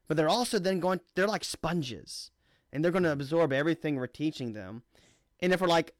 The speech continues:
"It doesn't really matter if you're here," or we're not gonna put a lot of intentionality into our programs, or our ministries, I should say, with our children, especially as they get older, children are smart, and they're gonna start realizing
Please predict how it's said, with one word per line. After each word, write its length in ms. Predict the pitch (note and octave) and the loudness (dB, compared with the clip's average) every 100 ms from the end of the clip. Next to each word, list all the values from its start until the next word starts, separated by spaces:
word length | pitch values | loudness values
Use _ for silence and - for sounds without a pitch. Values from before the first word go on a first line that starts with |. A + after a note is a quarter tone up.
| - | -6
"It 160 | F#3 E3 | -4 0
doesn't 220 | G3 E3+ | -2 0
really 160 | E3+ | 2
matter 260 | C#3 C3+ D3 | 2 2 2
if 100 | D3+ | 0
you're 100 | D3 | -2
here," 300 | D#3 D3+ C#3+ | 2 4 4
or 120 | B2+ | 2
we're 80 | C#3 | 2
not 160 | D3+ D3+ | 0 0
gonna 160 | D#3+ | -2
put 480 | - - D3+ D3 - - - - | -2 -2 0 0 -4 -20 -16 -2
a 80 | D3+ | 2
lot 160 | D#3+ | 4
of 80 | D3 | 2
intentionality 880 | C#3 D#3 D#3 D3+ C3+ C#3 D3 D3 C#3 | -2 -4 -6 -2 0 2 4 2 0
into 280 | C#3+ - C3+ | -2 0 -2
our 100 | A#2+ | 0
programs, 720 | C3 C#3 C#3+ C#3+ C#3+ C#3+ - - - | -2 0 0 0 -2 -4 -12 -20 -6
or 80 | C3+ | 0
our 60 | B2 | 2
ministries, 520 | C#3 D3+ - D3+ C#3+ | 2 0 0 -4 -4
I 40 | |
should 180 | - C#3 | -6 -8
say, 240 | - D3 | -2 0
with 160 | C3+ B2+ | 0 -4
our 80 | A#2+ | -6
children, 520 | - C#3 C#3+ D3+ D#3 _ _ _ _ _ _ _ _ _ _ _ - | 0 0 2 0 -2 _ _ _ _ _ _ _ _ _ _ _ -14
especially 420 | C3+ - F3+ F3+ | -8 -2 0 0
as 80 | C#3+ | -2
they 100 | C#3+ | -2
get 160 | B2+ | 0
older, 320 | B2+ C#3 D#3 D#3+ | 2 2 2 -2
children 380 | - G3 F3+ | -2 -4 -2
are 80 | B2 | -4
smart, 500 | - B2 A#2 G#2 - _ _ _ _ _ _ - | -4 -6 -6 -6 -14 _ _ _ _ _ _ -10
and 100 | C3 | -2
they're 100 | D3+ | 0
gonna 160 | E3 D#3 | 2 0
start 220 | - C#3 | 0 2
realizing 580 | D3 D3 C#3 C3+ C3+ | 4 4 4 2 -2